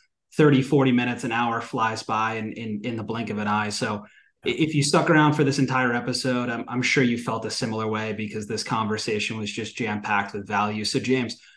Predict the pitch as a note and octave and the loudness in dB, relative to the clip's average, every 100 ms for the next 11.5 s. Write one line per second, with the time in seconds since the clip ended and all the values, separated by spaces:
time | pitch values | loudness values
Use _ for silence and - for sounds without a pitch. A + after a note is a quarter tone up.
0 | _ _ _ - D#3 C#3+ F#3 F3 F3 E3+ | _ _ _ -2 2 4 4 6 6 8
1 | E3 D#3+ D#3 D3 D3+ E3 E3 D#3+ D#3+ C#3+ | 6 6 8 6 6 4 2 2 2 0
2 | C#3+ C#3 C#3 B2+ C#3 C3+ B2+ C#3 C#3 C3+ | 2 2 2 2 4 4 2 0 0 -2
3 | C#3+ C#3 - C3 B2 B2 C3 B2 B2+ B2 | -2 -4 -2 0 0 -2 -4 -2 4 4
4 | B2+ A#2+ A#2+ - - _ _ - C#3 D3 | 4 2 -2 -6 -14 _ _ 0 4 6
5 | D3 C#3 C3 C3+ A#2 B2 A2+ B2 B2 B2 | 6 4 2 0 0 0 0 -2 -4 -6
6 | A#2 - B2+ A#2+ B2 A#2 A2+ A#2+ A2+ A2+ | -4 0 0 2 0 0 -2 -2 0 -2
7 | A2 G#2+ A2 G2+ A2+ G#2+ G#2+ G#2 A2 A2 | -2 -2 -2 -2 -4 -4 -6 -4 -2 0
8 | A2 G#2 G2+ - G#2+ G#2+ G#2 G#2 A2 G#2+ | 0 0 0 0 0 2 0 -2 -4 -8
9 | A2+ G#2+ G#2 G#2 G2+ A2 G#2 G#2 C3+ - | -4 -4 -4 -6 -6 -6 -4 0 2 2
10 | C3+ B2+ G#2+ A2 G#2+ G#2 G#2 G2+ A#2 G2+ | 2 2 0 -2 -2 -2 -6 -4 -2 -2
11 | F#2+ F#2 G2 F#2+ - | -2 -4 -4 -8 -10